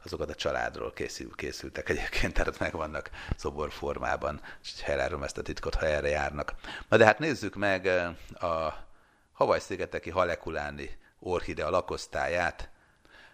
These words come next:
Nos, a Honolului Szimfonikus Zenekar előadását is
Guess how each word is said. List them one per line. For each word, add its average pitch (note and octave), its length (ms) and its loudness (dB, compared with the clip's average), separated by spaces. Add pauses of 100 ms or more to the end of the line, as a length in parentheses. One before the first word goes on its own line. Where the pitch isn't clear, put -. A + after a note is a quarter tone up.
(120)
Nos, - 360 2 (260)
a - 100 0
Honolului F#2 600 2
Szimfonikus E2+ 640 -4
Zenekar E2+ 400 0
előadását D2+ 720 0
is - 180 -6